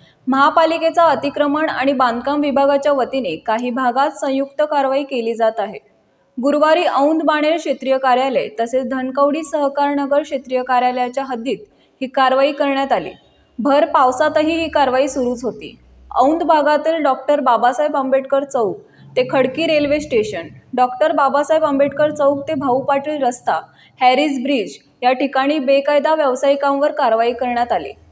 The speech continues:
यामध्ये दुकानासमोरील जागेत तसेच अनधिकृतपणे उभारलेले कच्चे बांधकाम, हॉटेल, तात्पुरती शेड अशा जवळपास अठ्ठ्याण्णव अनधिकृत शेड पाडण्यात आल्या. अतिक्रमण उपायुक्त संदीप खलाटे व सहाय्यक आयुक्त गिरीश दापकेकर यांच्या मार्गदर्शनाखाली बांधकाम विभागाच्या कनिष्ठ अभियंता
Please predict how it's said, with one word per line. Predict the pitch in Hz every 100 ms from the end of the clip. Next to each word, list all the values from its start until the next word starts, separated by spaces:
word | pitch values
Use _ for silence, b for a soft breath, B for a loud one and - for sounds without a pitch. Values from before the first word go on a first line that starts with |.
| -
यामध्ये | 247 269 285 302
दुकानासमोरील | 302 294 277 277 294 294 277 285 302
जागेत | 254 240 240 - - b b -
तसेच | 262 294 311
अनधिकृतपणे | 254 262 269 285 302 302 302 294
उभारलेले | 302 226 254 262 269 277
कच्चे | 277 254 269
बांधकाम, | 247 233 226 226 269 302 302 247
हॉटेल, | 240 277 185 -
तात्पुरती | 240 233 - 269 254 285
शेड | - 277 196 b b b -
अशा | 254 294
जवळपास | 277 285 285 277 294 302
अठ्ठ्याण्णव | 302 302 277 277 294
अनधिकृत | 285 262 262 277 294
शेड | 294 285 269 277
पाडण्यात | 254 214 214 208
आल्या. | 160 - - -
अतिक्रमण | 262 262 302 311 320 339
उपायुक्त | 294 285 294 285 294
संदीप | 311 311 269 262 277 -
खलाटे | 277 247 254 196 175
व | 214
सहाय्यक | 220 269 247 277 302
आयुक्त | 294 294 285 294
गिरीश | 294 262 254 285
दापकेकर | 240 233 - 277 - 180
यांच्या | 175 208 233 262
मार्गदर्शनाखाली | 262 254 240 269 285 285 302 302 294 294
बांधकाम | 285 254 233 269 294
विभागाच्या | 285 269 277 277 285
कनिष्ठ | 294 269 254 269 -
अभियंता | 277 220 262 254 180